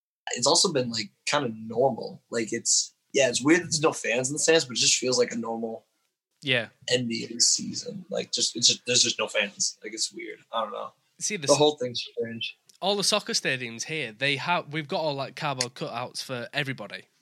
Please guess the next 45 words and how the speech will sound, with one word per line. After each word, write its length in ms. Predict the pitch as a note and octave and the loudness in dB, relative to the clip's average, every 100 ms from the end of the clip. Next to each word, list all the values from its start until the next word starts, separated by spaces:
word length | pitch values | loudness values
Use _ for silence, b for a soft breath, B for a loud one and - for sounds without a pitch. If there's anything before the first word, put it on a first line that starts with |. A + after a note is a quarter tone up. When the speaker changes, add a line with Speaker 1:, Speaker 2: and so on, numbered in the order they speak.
| _ - | _ -8
Speaker 2:
And 520 | C3+ B2+ B2 A#2+ A2+ | -4 -4 -4 -8 -12
what 180 | D3 D#3+ | -10 -8
they're 80 | D3+ | -2
doing 180 | E3 D3+ | 0 0
is, 120 | B2+ | -2
like, 120 | C3 | -4
a 60 | C3+ | -4
crowd 400 | - D3+ F3 F3 | 0 2 2 2
noise 240 | F#3 E3 | 0 0
of 100 | C#3+ | -2
the 80 | A#2+ | -4
tannoy. 480 | - D#3 E3+ G3+ F3+ | -2 -2 0 0 0
So 220 | - D#3+ | 0 0
whenever 320 | D3 D3+ D3+ | 0 -2 -2
somebody 240 | D3 - C#3+ | -2 -4 -2
Speaker 1:
Yeah. 300 | B2 B2 C3+ | 0 4 4
Speaker 2:
scores, 180 | C3+ A#2+ | 2 0
it's 140 | B2+ | -2
like 160 | C3 C#3+ | -4 -6
a 80 | C3+ _ | -8 _
cheer, 500 | - E3 C#3+ C#3+ C3+ | -2 2 2 0 -2
and 140 | A#2+ C3 | -4 -4
whenever 220 | C3+ C3 | -4 -4
somebody 300 | C#3+ C3+ A#2+ - _ | -4 -6 -10 -12 _
fouls, 440 | C#3+ C3+ C3+ C3 | -4 -4 -6 -8
it's 220 | A#2+ - | -10 -8
a, 200 | B2 A#2 - B B B - | -6 -6 -10 B B B -14
it's 160 | C3+ | -6
a 40 | C3+ | -4
boo 400 | A#2+ C#3 C3+ B2+ | 0 0 2 0
or 140 | A#2+ | -2
a 40 | A2+ | -2
hiss, 420 | D3+ C3+ C3 - | -2 0 2 2
and 220 | A2+ A2+ b b b b - | 0 -12 b b b b -12
it's 240 | F#3 D3 | -8 -4
really 220 | F3 G#3 | 0 0
weird, 260 | D3+ E3+ G3 | 2 2 2
especially 300 | - G#3+ A3 | 2 0 0
when 80 | G#3+ | 0
you 80 | G3+ | -2
watch 200 | - - | -2 -6
it 60 | |
on 100 | C3 | -4
T 240 | C3 C#3+ A#2+ | -4 -2 0
V. 280 | C3 G#2 | -2 -4